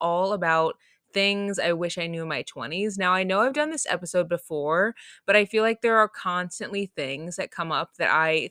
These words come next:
think about that I wish I could have known when I was in my twenties or at least listened to. And I feel like so many of you love just, like, hearing not only, like, stories of, like, how I've learned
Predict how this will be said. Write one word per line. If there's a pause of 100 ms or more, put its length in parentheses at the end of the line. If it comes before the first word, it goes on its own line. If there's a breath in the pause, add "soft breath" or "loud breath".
think
about
that
I
wish
I
could
have
known
when
I
was
in
my
twenties
or
at
least
listened
to. (300 loud breath)
And
I
feel
like
so
many
of
you (360 loud breath)
love
just,
like,
hearing (120)
not
only,
like,
stories
of,
like,
how
I've
learned